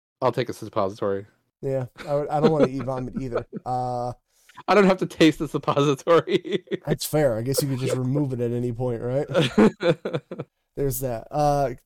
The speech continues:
Speaker 2: wait, Chase said, "Did you see that Fortnite is giving all their proceeds from the twentieth to April sixth to Ukraine? Xbox also agreed to relinquish proceeds in Fortnite to go to Ukraine as well.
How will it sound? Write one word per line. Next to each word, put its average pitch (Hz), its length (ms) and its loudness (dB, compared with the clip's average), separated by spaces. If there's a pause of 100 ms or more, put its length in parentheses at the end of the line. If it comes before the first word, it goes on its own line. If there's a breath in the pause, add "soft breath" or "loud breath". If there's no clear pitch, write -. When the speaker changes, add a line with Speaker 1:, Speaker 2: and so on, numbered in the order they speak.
(120)
Speaker 2:
wait, 160 220 -6
Chase 170 240 -2
said, 147 280 0
"Did 156 120 -2
you 175 80 -2
see 277 140 0
that 208 120 2
Fortnite 220 240 0
is 170 60 -2
giving 170 280 2
all 170 220 0
their 269 140 -4
proceeds 208 500 -4
from 180 180 -2
the 156 60 -4
twentieth 185 420 -4
to 180 80 -8
April 165 440 -2
sixth 160 380 -10
to 151 80 -8
Ukraine? 135 560 -4 (440)
Xbox 180 520 0
also 165 340 0
agreed 156 260 0
to 147 60 -4
relinquish 139 460 -6
proceeds 151 380 -8
in 131 100 -8
Fortnite 180 340 -6
to 143 80 -6
go 139 120 -4
to 135 60 -2
Ukraine 143 280 -4
as 139 80 -2
well. 190 300 0